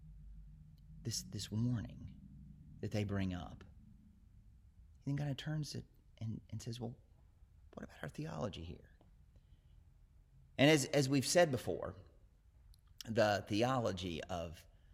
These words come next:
the ancient world and the time was, you know, if bad things happened to you, if you got sick or you died in some horrible way or something happened or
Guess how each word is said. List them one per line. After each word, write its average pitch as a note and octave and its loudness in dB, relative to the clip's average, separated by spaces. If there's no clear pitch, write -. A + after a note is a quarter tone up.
the G#2 2
ancient G2+ 2
world F2+ 4
and F#2 -2
the F#2+ -2
time G#2+ 2
was, F#2 0
you G2+ -2
know, F2+ 2
if F2+ -6
bad C#3 0
things C3+ 2
happened - -2
to - -10
you, A1+ -12
if - -10
you G2+ -4
got B2+ -2
sick - -2
or F2 -4
you G2 -2
died A2 0
in E2+ -4
some G2 2
horrible A2+ 2
way F2 4
or F#2 2
something A#2 4
happened G2 2
or F2 -4